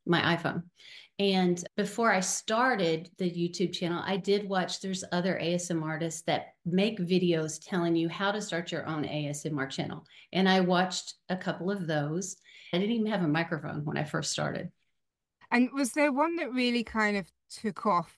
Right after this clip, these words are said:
Speaker 2: and that's what catapulted you, or was it a steady build across all your videos?
Speaker 1: It's been a steady build.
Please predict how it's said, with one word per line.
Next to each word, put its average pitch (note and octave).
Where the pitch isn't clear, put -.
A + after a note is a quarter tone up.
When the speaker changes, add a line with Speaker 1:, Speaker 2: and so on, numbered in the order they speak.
Speaker 2:
and F3+
that's -
what F3+
catapulted G3
you, G#3
or G3
was F#3+
it G3
a F#3
steady F#3+
build E3+
across E3
all E3+
your E3
videos? D#3
Speaker 1:
It's F#3
been G#3+
a G3+
steady F#3+
build. E3